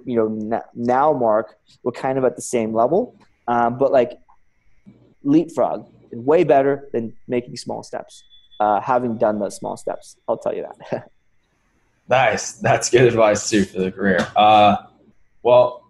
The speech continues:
Speaker 2: I could talk to you all day. I, I wanna let you go for the meeting. I really appreciate you, uh, coming on, Sujan. Thank you for giving everybody your advice. Um, I'm gonna cut the recording and then we can, uh,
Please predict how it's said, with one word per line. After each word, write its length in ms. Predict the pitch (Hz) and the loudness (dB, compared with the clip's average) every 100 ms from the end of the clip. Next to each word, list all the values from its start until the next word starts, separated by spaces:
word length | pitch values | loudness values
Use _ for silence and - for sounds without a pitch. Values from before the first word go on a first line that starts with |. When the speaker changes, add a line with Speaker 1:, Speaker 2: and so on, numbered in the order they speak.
| - | -2
Speaker 2:
I 200 | 117 120 | 2 2
could 340 | 123 120 117 | 4 4 4
talk 200 | 123 110 | 2 0
to 80 | 117 | 4
you 60 | 110 | 4
all 80 | |
day. 280 | 110 123 120 | 4 2 2
I, 460 | 101 107 107 104 104 | 2 4 4 4 2
I 100 | 101 | 0
wanna 200 | 107 107 | 0 0
let 120 | 104 | -2
you 80 | - | -2
go 120 | 104 | -2
for 100 | 98 | -2
the 80 | 98 | -2
meeting. 400 | 98 98 101 98 | 2 4 4 2
I 80 | - | 2
really 260 | 104 104 101 | 2 2 2
appreciate 600 | - 104 101 104 101 92 | 0 -4 -2 0 0 0
you, 240 | 95 90 | -2 -2
uh, 120 | 87 87 | -4 -6
coming 280 | 95 95 | -6 -4
on, 200 | 92 98 | 0 0
Sujan. 440 | 98 95 98 95 95 | -2 -6 -2 -2 -2
Thank 240 | 95 - | -6 -6
you 60 | - | -12
for 300 | - 92 85 | -6 -6 -4
giving 260 | 90 90 | -6 -6
everybody 380 | 90 90 90 90 | -6 -8 -8 -10
your 240 | 90 87 85 | -10 -12 -8
advice. 420 | 90 98 - - - | -4 -2 -4 -10 -6
Um, 200 | 92 87 92 | -2 0 0
I'm 80 | |
gonna 160 | 113 104 | 0 -2
cut 220 | 110 104 | 0 0
the 80 | 98 | -2
recording 400 | 92 107 113 104 | -4 0 0 2
and 80 | 95 | 2
then 80 | 92 | 2
we 100 | 92 | -4
can, 220 | 92 90 | -16 -16
uh, 180 | 85 | -12